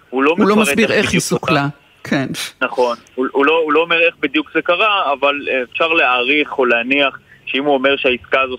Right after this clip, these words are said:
Speaker 1: סוכלה, אה, אז כנראה שאולי לישראל יש קשר לדבר הזה. ואז הוא חושף עוד שיש לאיראנים כוונה למכור גם אמל"ח נוסף לרוסיה,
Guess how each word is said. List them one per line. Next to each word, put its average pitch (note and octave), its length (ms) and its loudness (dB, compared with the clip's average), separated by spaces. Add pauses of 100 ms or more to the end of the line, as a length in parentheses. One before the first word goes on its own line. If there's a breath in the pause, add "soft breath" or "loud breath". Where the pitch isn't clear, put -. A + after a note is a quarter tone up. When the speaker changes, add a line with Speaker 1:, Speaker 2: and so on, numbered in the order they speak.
Speaker 1:
סוכלה, C3+ 640 0
אה, A#2 420 0
אז A2 60 -8 (160)
כנראה B2 320 -2
שאולי B2 340 0
לישראל B2 440 -2
יש A#2 160 -6
קשר - 240 -2
לדבר B2 480 0
הזה. C#3 260 0 (400)
ואז C#3 440 -2
הוא F3 220 -8
חושף F#3 420 -2
עוד G3 400 2 (240 loud breath)
שיש D3+ 340 -2
לאיראנים E3+ 520 0
כוונה C#3 680 0
למכור C3+ 500 -4
גם F3 160 0
אמל"ח C#3 380 0
נוסף G#3 480 -4
לרוסיה, D3 560 0